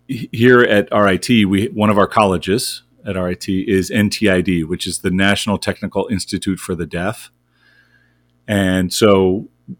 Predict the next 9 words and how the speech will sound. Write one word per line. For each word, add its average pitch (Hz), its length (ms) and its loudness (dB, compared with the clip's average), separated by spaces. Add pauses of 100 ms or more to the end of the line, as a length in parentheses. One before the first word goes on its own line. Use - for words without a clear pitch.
we 107 180 0
have 92 100 4
a 95 40 2
large 98 400 2
number 92 380 2
of 90 640 -4
American 95 360 0
Sign 127 280 4
Language, 95 640 -2